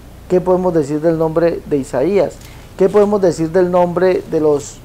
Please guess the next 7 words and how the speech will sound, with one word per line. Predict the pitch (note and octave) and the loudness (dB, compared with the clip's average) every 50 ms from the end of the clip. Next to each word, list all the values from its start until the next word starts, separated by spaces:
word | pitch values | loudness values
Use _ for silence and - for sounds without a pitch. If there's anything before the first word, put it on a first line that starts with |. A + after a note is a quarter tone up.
| - - - - - - | -20 -20 -20 -20 -8 -4
de | C#3+ D3 | -2 0
los, | C#3+ D3+ C#3+ C#3+ B2+ - - | 2 2 0 0 -2 -4 -6
de | D3 C#3+ | -4 -4
muchos, | D3+ F#3 G#3 G#3+ - - F3+ F3 F3+ F3+ - - - - - - - - - - | -2 0 0 0 0 0 0 0 0 -2 -4 -10 -20 -20 -20 -20 -20 -20 -6 -2
de | D#3 | 2
los | D3 D#3+ D3+ - | 2 2 2 0
patriarcas, | - - - - - E3+ G#3+ A3+ G#3+ F3+ E3 - - E3 F3+ G3 - - | 0 -2 -2 -2 0 4 6 6 6 6 4 2 2 2 2 2 -2 -8